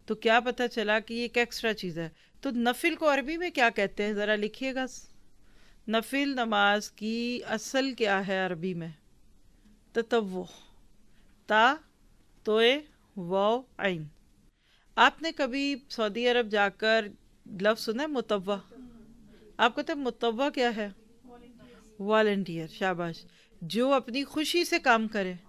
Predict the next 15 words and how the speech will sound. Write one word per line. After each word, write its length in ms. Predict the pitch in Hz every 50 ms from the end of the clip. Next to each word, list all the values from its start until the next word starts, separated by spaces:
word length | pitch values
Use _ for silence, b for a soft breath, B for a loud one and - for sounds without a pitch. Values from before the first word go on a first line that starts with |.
| - - - - - - - - - - - - - _ _ _ _ -
कौन 220 | - 214 226 240 240
कौन 160 | 285 277 269
मुतव्वे 360 | 262 262 - 233 214 202 214 208
बनना 300 | 190 196 190 185 190 185
चाहता 320 | 175 - 185 175 - - 185
है 140 | 170 - - - - - - - _ _ _ -
अल्लाह 220 | 196 196 202 208 208
के 140 | 190 214 208
रस्ते 340 | 196 196 - - - 190
के? 140 | 180 - 190 180 - _ _ _ _ _ _ _ - - - - _ _ _ _ _ _ _ _ _ -
हम 120 | 220 220
सबको 300 | 214 - 247 240 226 - 240
अल्लाह 240 | 220 208 196 196 185
बना 280 | 180 180 165 165 165 160
ले 160 | 160 170